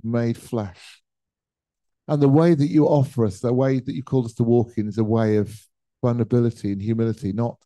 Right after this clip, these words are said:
using power to, to establish our kingdom, but taking the way of love to overcome all other powers.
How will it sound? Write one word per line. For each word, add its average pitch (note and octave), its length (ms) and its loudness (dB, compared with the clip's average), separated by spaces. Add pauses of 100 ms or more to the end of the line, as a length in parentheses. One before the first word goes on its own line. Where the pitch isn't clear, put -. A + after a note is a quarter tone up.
using B2+ 340 0
power A2+ 480 0
to, A2 300 0 (2250)
to C#3+ 100 -2
establish C3+ 500 -2
our B2+ 200 -2
kingdom, F#2+ 440 -8 (840)
but - 180 -8
taking D3+ 380 -2
the B2+ 100 2
way B2 280 2
of G#2 140 -2
love A2+ 400 -2
to B2 220 0
overcome A#2+ 760 -2 (400)
all B2+ 220 2
other A#2 240 -2
powers. G#2 640 -12